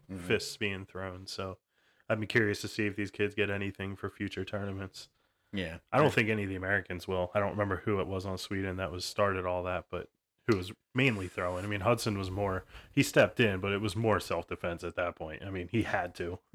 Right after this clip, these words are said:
Speaker 2: <laughs>
Speaker 1: Yeah, well, he was getting chucked at. I,
Speaker 2: Yeah.
Speaker 1: it was, <clears throat> man, I wanna say it was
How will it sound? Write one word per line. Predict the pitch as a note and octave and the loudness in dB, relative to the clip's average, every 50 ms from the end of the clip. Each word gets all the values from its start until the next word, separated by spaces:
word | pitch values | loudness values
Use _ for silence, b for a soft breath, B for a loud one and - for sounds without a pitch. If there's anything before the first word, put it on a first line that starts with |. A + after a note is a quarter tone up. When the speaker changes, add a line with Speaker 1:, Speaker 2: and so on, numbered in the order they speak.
| - _ | -10 _
Speaker 2:
<laughs> | - - - _ _ _ b b b b b - | -8 -8 -8 _ _ _ b b b b b 0
Speaker 1:
Yeah, | A2+ G#2+ - F#2 - - - | 2 2 2 0 -2 -4 -2
well, | C#3+ C3 A2 | 0 0 0
he | G2+ A#2 C3 | 0 2 0
was | A#2+ G2+ - | -2 0 -2
getting | - G2 D#2+ A1+ C#2 D2 - - _ | -4 -4 -4 -6 -12 -20 -20 -20 _
chucked | - - - - G2+ A2 - - - | -8 -4 -2 -2 -2 -2 -4 -6 -8
at. | - - - D#2 D#2+ - | -10 -10 -10 -10 -10 -8
I, | - A#2 A#2+ | -4 -2 0
Speaker 2:
Yeah. | A2 F#2+ F2 F2+ - | 0 0 0 -2 0
Speaker 1:
it | C3+ | 0
was, | C3+ C3 B2+ A2+ G#2+ - - _ _ | 0 0 0 -2 -6 -10 -16 _ _
<clears throat> | - - - G2 G2 - - - _ _ _ _ _ _ - - _ _ _ _ _ _ _ _ _ _ _ _ _ _ | -20 -16 -14 -12 -12 -12 -14 -18 _ _ _ _ _ _ -20 -20 _ _ _ _ _ _ _ _ _ _ _ _ _ _
man, | B2 B2 A#2+ A#2+ A2+ A2 - _ - | -12 -8 -8 -6 -8 -8 -10 _ -10
I | A2 | -6
wanna | G#2+ A#2+ C#3+ D#3 | -4 -4 -4 -4
say | D3+ - - F3 | -4 -6 -4 -2
it | |
was | D#3+ C#3 A2 - | -2 -2 -2 -4